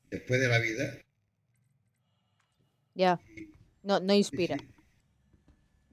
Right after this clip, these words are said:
Speaker 1: Y no he ido, claro, como se llama así, no he ido nunca.
Speaker 2: Ese y el Brioche era el otro, ¿no?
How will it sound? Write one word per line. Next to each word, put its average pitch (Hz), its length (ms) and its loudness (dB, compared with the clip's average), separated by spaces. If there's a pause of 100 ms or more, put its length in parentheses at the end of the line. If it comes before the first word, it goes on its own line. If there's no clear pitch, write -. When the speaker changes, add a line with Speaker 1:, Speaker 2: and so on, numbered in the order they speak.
(400)
Speaker 1:
Y 113 60 -12
no 131 100 0
he 143 80 10
ido, 143 120 6 (220)
claro, 147 280 -4
como 107 180 -12
se 110 100 -8
llama 135 200 -2
así, 160 240 -2
no 156 100 4
he 139 60 6
ido 120 140 -6
nunca. 147 300 0 (540)
Speaker 2:
Ese 226 240 0
y 254 100 2
el 196 100 4
Brioche 180 440 -2
era 180 120 -6
el 175 80 -6
otro, 180 220 -14
¿no? 208 80 -20